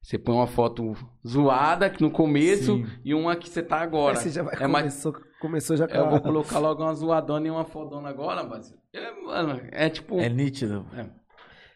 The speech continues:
Speaker 3: E cê, cê tem preferência no book, tipo, fazer book de mulher, de homem, de criança?
Speaker 1: Mano, na
Speaker 3: de
Speaker 1: verdade, assim, mano, o melhor cara que, tipo, ô, o melhor cara... a melhor pessoa que, que eu fotografei foi um cara que... Ele até é meio,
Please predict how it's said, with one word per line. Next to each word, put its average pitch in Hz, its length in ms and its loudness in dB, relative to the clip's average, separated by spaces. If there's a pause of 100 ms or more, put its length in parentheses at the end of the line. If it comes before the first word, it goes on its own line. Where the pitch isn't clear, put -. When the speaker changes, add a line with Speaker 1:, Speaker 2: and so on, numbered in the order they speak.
(120)
Speaker 3:
E 190 420 4
cê, - 200 -2
cê 214 120 2
tem 214 120 2
preferência 196 580 4
no 151 140 4
book, 180 240 2
tipo, 139 360 0
fazer 127 920 2
book 123 280 -6
de 123 140 0
mulher, 131 420 4
de 120 180 -2
homem, 131 320 2
de 110 100 -10
criança? 156 280 2
Speaker 1:
Mano, 143 100 2
na 127 120 0
Speaker 3:
de 127 60 0
Speaker 1:
verdade, 143 340 0
assim, 143 280 -6
mano, 107 280 -12 (160)
o 135 120 -2
melhor 139 360 0
cara 156 300 0
que, - 140 -20
tipo, - 180 -18 (140)
ô, 104 280 -4 (160)
o - 80 -18
melhor 92 260 -16
cara... 92 340 -14 (160)
a - 120 -10
melhor 123 260 2
pessoa 131 460 0
que, 113 440 -4 (800)
que - 100 -8
eu 107 40 -2
fotografei 113 680 -2
foi 123 220 -6
um 127 100 0
cara 123 440 -2
que... 120 680 -2
Ele 110 140 -4
até 117 240 -2
é 139 40 -2
meio, 143 400 -4